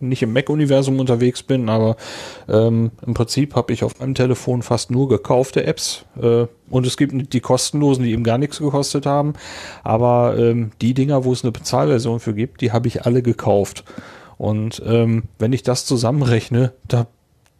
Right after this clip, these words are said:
das ist so schmales Geld, ähm, insgesamt,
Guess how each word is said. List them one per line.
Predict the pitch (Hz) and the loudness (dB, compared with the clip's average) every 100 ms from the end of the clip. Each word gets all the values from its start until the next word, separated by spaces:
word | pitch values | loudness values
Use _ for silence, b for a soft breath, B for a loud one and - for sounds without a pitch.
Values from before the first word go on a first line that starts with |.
| _ _ - 135 | _ _ -8 -4
das | - 113 | 0 0
ist | 131 | 0
so | - 143 | 0 0
schmales | 175 - 139 143 147 135 | 0 -2 0 2 2 0
Geld, | - 131 127 131 - - - | 2 2 2 0 -6 -18 -4
ähm, | 113 120 120 117 113 - _ - - - _ - - _ _ _ - _ | 0 2 2 -2 -4 -12 _ -20 -20 -20 _ -20 -20 _ _ _ -20 _
insgesamt, | - 123 - 120 104 107 127 - | -4 -4 0 0 2 0 -2 -6